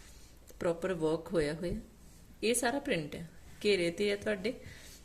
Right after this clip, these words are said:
ਇਸ ਤਰ੍ਹਾਂ ਦੇ ਨਾਲ ਵਰਕ ਹੋਇਆ ਹੋਇਆ। ਔਰਗੈਂਜ਼ਾ ਲੱਗ ਕੇ ਉਹੀ ਔਰਗੈਂਜ਼ਾ ਤੇ ਇੱਥੇ ਕੰਮ ਹੋਇਆ, ਜੁਆਇੰਟਰ ਇਨਸਰਟਡ ਹੈ। Again, print, embroidery plus jointer ਹੈ,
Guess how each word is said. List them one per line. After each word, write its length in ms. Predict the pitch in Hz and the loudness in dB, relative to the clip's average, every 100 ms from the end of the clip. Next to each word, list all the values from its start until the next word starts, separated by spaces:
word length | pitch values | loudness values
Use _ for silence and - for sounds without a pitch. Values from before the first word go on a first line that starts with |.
| - | -4
ਇਸ 80 | 180 | -2
ਤਰ੍ਹਾਂ 220 | - 185 | 0 -2
ਦੇ 140 | 185 190 | 0 0
ਨਾਲ 240 | 175 170 | 0 2
ਵਰਕ 360 | 170 170 170 - | 4 4 2 2
ਹੋਇਆ 180 | 196 208 | 2 2
ਹੋਇਆ। 240 | 208 226 226 | -2 -2 -4
ਔਰਗੈਂਜ਼ਾ 420 | 190 180 170 185 | -2 0 2 0
ਲੱਗ 240 | 196 196 - | 0 -2 -2
ਕੇ 100 | 208 | -2
ਉਹੀ 340 | 180 175 196 | 0 0 0
ਔਰਗੈਂਜ਼ਾ 460 | 175 165 160 160 170 | 2 0 2 0 0
ਤੇ 120 | 170 | -2
ਇੱਥੇ 220 | 165 185 | -2 -6
ਕੰਮ 260 | 185 185 190 | -4 -6 -4
ਹੋਇਆ, 300 | 190 185 220 - - - - - | -2 -2 -4 -8 -12 -14 -14 -6
ਜੁਆਇੰਟਰ 480 | 165 175 156 160 180 | 0 2 2 2 0
ਇਨਸਰਟਡ 680 | 185 180 - 185 180 202 208 | 0 -4 -2 -2 -2 -4 -4
ਹੈ। 120 | 208 - - - - - - - - - - - - - - | -4 -6 -12 -14 -18 -20 -18 -16 -16 -16 -18 -18 -20 -18 -8
Again, 340 | 175 170 175 196 208 - | -4 -2 -2 -2 -6 -2
print, 400 | 175 190 202 - - 196 | -2 -2 -6 -10 -8 -6
embroidery 600 | 165 160 165 170 196 196 - - - | -2 0 0 0 -4 -6 -10 -12 -4
plus 240 | 175 175 - 185 | -2 0 -2 -2
jointer 360 | 180 180 190 | -4 -4 -6
ਹੈ, 100 | 214 | -6